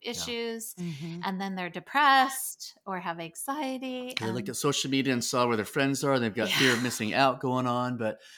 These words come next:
Speaker 1: I
Speaker 3: Yeah.
Speaker 1: think
Speaker 2: Yeah.
Speaker 1: we were, f-, not, I would say fortunate, but I mean, cell phones didn't come in until Wesley went to high school and, and things, and we didn't have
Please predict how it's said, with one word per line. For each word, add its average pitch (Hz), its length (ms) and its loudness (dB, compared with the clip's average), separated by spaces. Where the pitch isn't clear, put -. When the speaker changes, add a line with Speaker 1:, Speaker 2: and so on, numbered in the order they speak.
Speaker 1:
I 131 100 0
Speaker 3:
Yeah. - 20 0
Speaker 1:
think 170 280 2
Speaker 2:
Yeah. 190 60 -6
Speaker 1:
we 151 180 4
were, 160 160 6
f-, - 340 -8
not, 147 180 2
I 135 40 4
would 127 80 0
say 127 120 -2
fortunate, 139 440 -4
but 110 120 -2
I - 40 -16
mean, 120 160 -4
cell 147 280 4
phones 127 280 -2
didn't 120 280 -4
come 117 240 -2
in 117 160 0
until 104 440 -4
Wesley 107 380 -4
went 104 180 -6
to 98 60 -14
high 95 240 -6
school 90 500 -10
and, 95 360 -6
and 95 200 -12
things, 92 360 -8
and 98 100 -8
we 104 60 -6
didn't 101 180 -8
have 95 400 -6